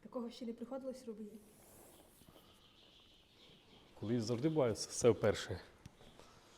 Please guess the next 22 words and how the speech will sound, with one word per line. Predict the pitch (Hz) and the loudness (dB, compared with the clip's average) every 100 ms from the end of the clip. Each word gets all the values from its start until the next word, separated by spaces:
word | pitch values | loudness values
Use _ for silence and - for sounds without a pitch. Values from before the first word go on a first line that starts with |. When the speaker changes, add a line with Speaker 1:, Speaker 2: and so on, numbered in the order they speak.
| - - - - - - - - - - | -20 -20 -20 -20 -20 -20 -20 -20 -20 -8
Speaker 2:
Ну | 143 | -4
нічого, | 131 151 | 6 6
якщо | 113 127 | 8 6
не | 120 | 6
буде, | 120 131 | 6 6
не | 131 | 6
буде | 123 131 | 8 8
виходити | 120 147 131 | 8 8 8
зараз | 120 120 | 8 8
на | 120 | 8
велосипед | 120 113 - 131 | 6 6 4 6
в | |
магазин, | 120 120 113 123 | 10 10 10 8
там | 117 113 | 6 4
є | 113 | 8
багато | 117 117 107 | 10 10 8
з'єднань, | 120 120 117 - - - - - - | 6 6 4 2 -4 -20 -20 -16 -4
які | 101 117 | 0 2
хоче, | - 117 - | 8 8 8
труби, | 107 120 120 | 2 2 2
все | - | 2
підряд. | 113 110 113 90 | 2 6 6 6